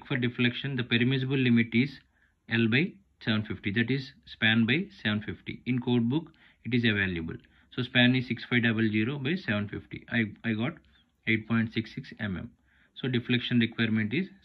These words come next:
satisfied. Hence use I S W by six hundred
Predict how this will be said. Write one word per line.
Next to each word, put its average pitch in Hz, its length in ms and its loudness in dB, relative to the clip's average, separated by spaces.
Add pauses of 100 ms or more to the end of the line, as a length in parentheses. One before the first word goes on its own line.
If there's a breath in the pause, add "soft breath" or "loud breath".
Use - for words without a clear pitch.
satisfied. - 560 -6 (400 soft breath)
Hence 131 240 0
use 123 400 4 (340 soft breath)
I 113 120 2
S 120 160 4
W 113 380 2
by 110 100 0
six 110 260 -6
hundred 110 360 -2